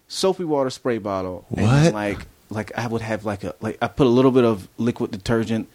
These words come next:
Speaker 1: baking soda, and water. And that was, like, Febreze. <laughs> So if it ever, you know, if I needed to Febreze it, if I was gonna get a girl, I'd use that. The squirt bottle, I would, I would, like, brush or squirt it on the, uh,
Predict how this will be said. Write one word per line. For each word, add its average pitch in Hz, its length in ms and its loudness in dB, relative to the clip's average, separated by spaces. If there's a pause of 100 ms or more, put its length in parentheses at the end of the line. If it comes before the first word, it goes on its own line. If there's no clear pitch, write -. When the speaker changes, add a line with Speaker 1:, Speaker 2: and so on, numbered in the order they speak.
(260)
Speaker 1:
baking 110 280 0
soda, 104 260 -2
and 101 160 -2
water. 92 240 0
And 110 80 2
that 120 60 6
was, 117 100 2
like, 110 140 0
Febreze. 107 580 -4 (560)
<laughs> - 480 -8
So 110 420 0 (240)
if 113 120 -4
it 123 60 0
ever, 139 300 2
you 139 160 0
know, 120 180 2
if 113 120 -2
I 120 80 2
needed 131 300 2
to 135 60 -2
Febreze 127 480 0
it, 131 140 4
if 107 120 -6
I 120 60 4
was 110 100 0
gonna 120 200 0
get 120 160 -2
a 117 40 -4
girl, 110 180 0
I'd 107 100 -2
use 113 160 -2
that. 104 260 -2 (340)
The 107 80 -2
squirt 196 380 2
bottle, 127 420 4
I 113 120 0
would, 110 240 0 (460)
I 110 80 0
would, 104 180 -4
like, 98 280 -4
brush 117 280 0
or 113 160 0
squirt 131 320 4
it 131 100 0
on 117 200 2
the, 110 180 2
uh, 98 320 -2